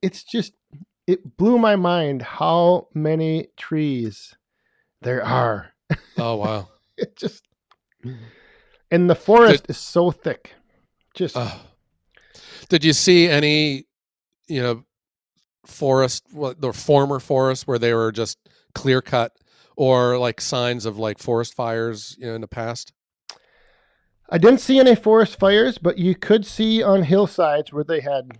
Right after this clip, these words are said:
Speaker 1: you know, cleared, like, a, an area of timber,
Speaker 2: Yeah.
Speaker 1: and then all the trees were gone, but then there was new growth that they had planted.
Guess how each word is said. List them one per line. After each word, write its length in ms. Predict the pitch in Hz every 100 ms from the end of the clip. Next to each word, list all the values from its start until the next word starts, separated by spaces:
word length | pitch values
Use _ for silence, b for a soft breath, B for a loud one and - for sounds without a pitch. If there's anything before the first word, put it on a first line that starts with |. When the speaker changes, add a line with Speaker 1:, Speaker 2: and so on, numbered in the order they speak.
| 117 _ _ _ _ -
Speaker 1:
you 100 | 143
know, 100 | 113
cleared, 600 | - - 185 190 190 180 -
like, 160 | 147 139
a, 80 | - _
an 120 | 139 -
area 340 | 156 170 170
of 120 | 165
timber, 480 | - 165 131 127 135 _ _ _ _ _ -
Speaker 2:
Yeah. 200 | 107 101
Speaker 1:
and 200 | 127 143
then 500 | 151 143 139 131 120 _ -
all 200 | 139 165
the 60 |
trees 300 | 170 185 175
were 80 | 165
gone, 320 | 147 139 143
but 140 | 131 -
then 140 | 175
there 100 | 185
was 160 | 170 131
new 200 | 202 226
growth 360 | 156 156 147
that 120 | - -
they 100 | 143
had 140 | 123
planted. 500 | 156 160 117 107 131